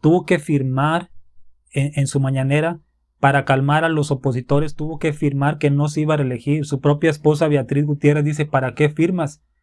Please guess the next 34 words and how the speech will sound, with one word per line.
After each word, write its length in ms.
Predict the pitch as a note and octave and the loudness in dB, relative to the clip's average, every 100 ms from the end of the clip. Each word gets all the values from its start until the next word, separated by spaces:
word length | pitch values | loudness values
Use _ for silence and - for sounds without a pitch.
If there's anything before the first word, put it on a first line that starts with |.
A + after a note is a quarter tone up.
| _ _ | _ _
si 360 | - D3 D3+ D3+ | -2 0 0 0
los 200 | C#3+ C#3 | -2 2
presidentes 520 | D3+ C#3 D3 D#3 E3 | 2 2 2 0 -2
no 80 | D#3+ | -4
se 120 | E3 | -6
pueden 240 | D3+ D#3+ D#3 | -2 -2 0
reelegir?". 500 | C#3 G#2+ D3+ D#3 - _ _ _ _ - | -4 -4 -6 -6 -12 _ _ _ _ -4
Dice, 320 | C#3 D3 D#3+ - | 0 0 -2 -8
"Simplemente 640 | - E3 D#3 E3+ E3+ E3+ | -6 -4 0 0 0 -2
para 240 | D3 D3 C3+ | 2 2 2
darles 300 | D3 E3 D3 | 0 0 0
gusto", 300 | E3 E3+ E3 | 0 -2 -2
y 120 | C#3+ | 0
ni 80 | C3+ | 0
así 320 | C3 - D#3+ | -2 -4 -2
les 160 | F3+ D#3+ | 0 0
dio 140 | D#3 | 0
gusto. 360 | D3+ F3 - D3 | 0 -2 -2 -2
Todavía 420 | D#3+ F3 E3 E3 | 2 2 2 0
en 80 | E3+ | -2
ju-, 200 | - F3+ | -6 -6
en 260 | C#3 C3 B2+ | -4 -4 -2
abril 500 | B2 C3+ D#3 G#3 F3 | -2 0 0 0 0
de 100 | D3 | 0
este 220 | D3 E3 | 2 0
año 180 | D#3+ E3 | 0 -2
estaban 340 | D#3 D#3 D#3+ | -2 0 0
diciendo 400 | D3 B2+ D3+ D#3 | 0 0 -2 -2
que 220 | D3 B2 A#2 _ _ | -4 -6 -6 _ _
Obrador 360 | - C#3 C#3+ D3+ | 0 2 0 0
se 100 | D#3+ | 0
iba 100 | D3+ | 2
a 40 | |
reelegir 500 | C#3 B2 - D3+ | 0 -2 -4 -6